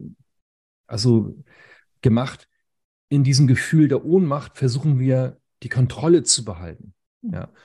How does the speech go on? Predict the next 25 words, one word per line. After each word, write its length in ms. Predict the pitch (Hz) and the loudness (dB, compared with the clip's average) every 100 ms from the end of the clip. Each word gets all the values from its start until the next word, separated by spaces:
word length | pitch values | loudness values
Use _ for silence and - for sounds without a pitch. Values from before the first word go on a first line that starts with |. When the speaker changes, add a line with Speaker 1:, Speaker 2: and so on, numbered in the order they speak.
| _ | _
Speaker 1:
Und 120 | - 131 | -2 0
das 120 | 160 | 2
ist 120 | 165 | 0
also, 260 | 165 147 - | -2 -6 -6
äh, 140 | - _ _ _ _ - | -12 _ _ _ _ -2
sorry, 400 | - 120 104 - _ _ - | -2 0 -6 -12 _ _ -10
das 140 | 113 | -4
ist 140 | 139 - | -2 -2
also 200 | 131 - | -6 -6
eine, 420 | 135 131 120 _ _ | -2 -2 -4 _ _
eine 220 | 131 131 | -4 -2
Druckspirale, 1120 | 123 131 190 - - - 120 101 95 90 85 - _ - | -2 -2 -2 -2 -8 -6 -10 -8 -10 -12 -14 -18 _ -10
die 80 | 117 | -10
hier, 500 | - 110 95 95 _ - | -6 -6 -6 -8 _ -6
die 100 | 123 | -6
hier 200 | 117 123 | -6 -6
entsteht. 600 | 107 - - 131 180 - _ _ - _ _ - | -4 -4 -2 0 -2 -6 _ _ -20 _ _ -4
Ähm, 500 | 131 135 139 139 _ _ _ | -2 -2 -6 -12 _ _ _
und 140 | 147 147 | -6 -2
es 200 | 139 - | -2 -2
gibt 340 | 240 - - | -8 -12 -16
aus 180 | - 127 | -10 -6
meiner 240 | 139 135 127 | -4 -2 -2
Sicht 340 | 127 - _ - | -4 -10 _ -14
keine, 600 | - 147 147 139 135 - | -10 -6 -4 -2 -4 -10